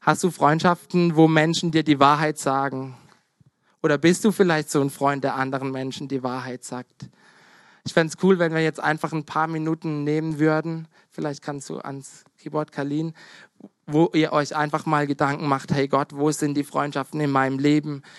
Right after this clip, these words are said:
Was sind vielleicht die Freundschaften, in die ich noch investieren möchte? Was sind die, die Menschen, die du mir grad aufs Herz legst? Was sind vielleicht auch die Nichtgläubigen in meinem Umkreis, die, ähm, in die ich ganz bewusst investieren möchte?“ Und wenn du magst, kannst du ja grad auch mit deinem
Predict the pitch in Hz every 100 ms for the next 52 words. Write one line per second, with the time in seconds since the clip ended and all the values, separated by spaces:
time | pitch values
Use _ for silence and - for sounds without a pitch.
0 | - - 156 180 160 170 151 147 170 -
1 | 160 160 165 156 - - 160 165 156 170
2 | 156 165 156 165 151 143 - - 156 147
3 | 139 143 156 - 156 143 139 - 147 147
4 | - - - - 160 - - - 156 151
5 | 175 185 175 165 156 156 156 143 151 -
6 | 143 - 139 131 - 143 139 135 - -
7 | - _ _ - - - _ 151 147 170
8 | 170 156 170 156 175 160 - 165 160 -
9 | 160 185 208 - 175 160 160 156 151 147
10 | 139 139 143 147 143 - 127 131 - 139
11 | 135 131 - - - - 135 135 135 -
12 | _ 151 143 147 - 151 143 147 156 143
13 | 143 - 143 143 131 - 151 151 139 131
14 | 127 - 143 151 147 151 147 147 - 151
15 | 147 156 147 147 151 143 156 143 139 143
16 | 147